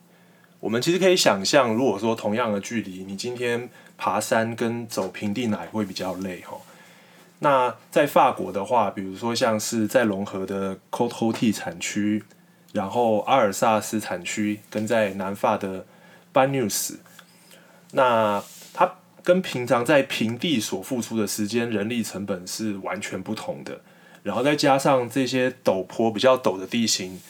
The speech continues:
它其实机器也无法在这个坡度上面使用。那同样一公顷能产的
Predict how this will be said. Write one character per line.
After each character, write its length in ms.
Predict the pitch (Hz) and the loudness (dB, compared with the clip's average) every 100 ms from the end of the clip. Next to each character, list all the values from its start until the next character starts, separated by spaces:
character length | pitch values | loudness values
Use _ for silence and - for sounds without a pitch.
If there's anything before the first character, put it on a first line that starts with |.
| - - - - | -20 -20 -14 -2
它 80 | 143 | 0
其 180 | - 117 | 0 -4
实 120 | 113 | -2
机 180 | 131 143 | 0 0
器 240 | - 147 | 2 0
也 80 | 95 | 0
无 160 | 98 | 0
法 220 | 113 101 - | 4 2 4
在 160 | 117 | 2
这 100 | 113 | 4
个 240 | 107 95 90 - | 2 0 -4 -4
坡 240 | - 113 | 2 4
度 160 | 117 107 | 4 2
上 240 | - 104 | 2 2
面 160 | 110 101 | 2 0
使 280 | - - | -2 -4
用。 200 | 73 87 - - - - - - - _ _ _ | -6 -6 -8 -18 -20 -20 -20 -20 -20 _ _ _
那 180 | - 139 | 2 2
同 160 | 123 123 | 4 4
样 160 | 160 | 6
一 60 | 160 | 6
公 200 | 151 151 | 4 4
顷 380 | 151 127 95 92 _ | 2 0 -2 -8 _
能 140 | 110 | -2
产 360 | - - 95 92 | 0 0 0 -2
的 340 | 92 92 90 | -6 -6 -8